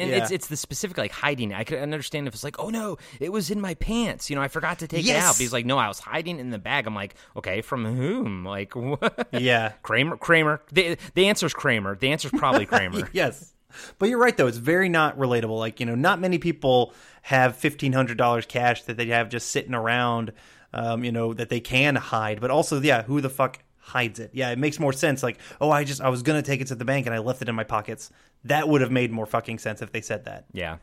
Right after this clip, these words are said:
Speaker 2: All right, so they go back to the laundry place and they're kinda grilling the guy for the money. He says, you know, he didn't have it, but they don't believe him. And so there's a, you know, good little back and forth. Um, but basically, you know, he denies it.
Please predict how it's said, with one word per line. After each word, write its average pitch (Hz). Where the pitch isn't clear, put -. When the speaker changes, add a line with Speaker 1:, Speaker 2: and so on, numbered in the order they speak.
Speaker 2:
All 117
right, 117
so 156
they 143
go 190
back 180
to 170
the 151
laundry 131
place 131
and 127
they're 147
kinda 151
grilling 127
the 120
guy 117
for -
the 110
money. 127
He 139
says, 127
you 120
know, 120
he 117
didn't 113
have 117
it, 110
but 113
they 139
don't 120
believe 120
him. 113
And 110
so 113
there's 110
a, 110
you 117
know, 117
good 143
little 131
back 120
and 117
forth. 117
Um, 113
but 113
basically, 117
you 117
know, 113
he 135
denies 113
it. -